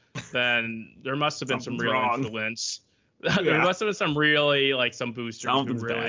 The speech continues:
Speaker 1: bad.
Speaker 2: couldn't stand him or something. Um,
Speaker 1: Yeah.
Speaker 2: you mentioned Bo Nix as their quarterback, who I'm not a huge fan of. But with Auburn, it's always a schedule 'cause you play in the S E C West. You always have a crossover S E East game against Georgia.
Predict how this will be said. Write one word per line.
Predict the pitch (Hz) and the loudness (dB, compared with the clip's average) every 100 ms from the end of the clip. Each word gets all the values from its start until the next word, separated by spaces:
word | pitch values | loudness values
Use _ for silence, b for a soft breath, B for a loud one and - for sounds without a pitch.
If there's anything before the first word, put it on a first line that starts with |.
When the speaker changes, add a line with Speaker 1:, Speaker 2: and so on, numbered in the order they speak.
| 117 | -6
Speaker 1:
bad. | - | -10
Speaker 2:
couldn't | 131 123 | -8 -8
stand | 113 - 113 113 113 | -8 -10 -8 -8 -10
him | 110 110 | -12 -12
or | 107 | -16
something. | 120 113 - 110 110 _ b b b b | -16 -16 -18 -20 -20 _ b b b b
Um, | 113 | -8
Speaker 1:
Yeah. | 107 | -6
Speaker 2:
you | 123 | -2
mentioned | 139 135 131 | 0 0 -2
Bo | 123 123 | 0 0
Nix | 120 113 - | 2 0 -2
as | |
their | 123 113 | -8 -10
quarterback, | - 110 110 110 110 | -10 -10 -6 -6 -6
who | 123 | -6
I'm | |
not | 127 131 | -4 -2
a | |
huge | 127 123 117 - | -2 -8 -14 -12
fan | 110 107 | -12 -10
of. | 110 113 _ _ _ - | -12 -12 _ _ _ -10
But | 147 | -6
with | 160 | 0
Auburn, | 165 170 180 | 0 0 -2
it's | 147 139 | -2 0
always | 135 135 123 | 2 0 -4
a | |
schedule | - 113 110 113 | -4 -2 -2 -4
'cause | 110 | -8
you | 120 | -10
play | - 151 | -6 -4
in | 156 | -2
the | 143 | -2
S | 127 - | -2 -4
E | |
C | 117 123 | -14 -12
West. | 113 110 110 - - b b | -8 -4 -4 -6 -14 b b
You | b 127 | b -8
always | 117 123 143 143 139 | -2 0 2 2 0
have | - 123 | -2 -2
a | 117 | -2
crossover | - 123 113 110 127 117 113 117 - | -6 -6 -6 -6 -6 -6 -6 -6 -6
S | 117 - | -8 -8
E | 117 | -12
East | 113 113 - | -10 -10 -8
game | 123 113 113 | -6 -6 -6
against | 113 110 110 113 113 - | -8 -8 -4 -4 -6 -12
Georgia. | 117 110 107 110 113 110 | -10 -10 -10 -8 -6 -8